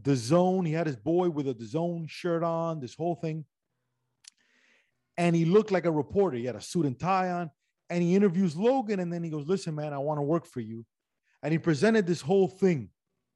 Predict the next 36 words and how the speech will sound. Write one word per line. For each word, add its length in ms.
And 120
as 140
I'm 260
watching 400
the 100
guy, 440
Logan 640
is 160
kind 240
of, 80
like, 140
going 260
for 200
it. 20
And 100
I 60
go, 180
I 100
go, 140
"Dude, 140
this 120
is 100
fucking 260
impressive 420
to, 160
to 220
literally 360
get 180
Logan 380
on 140
the 100
fly 400
to 80
think 320
about 280
it." 100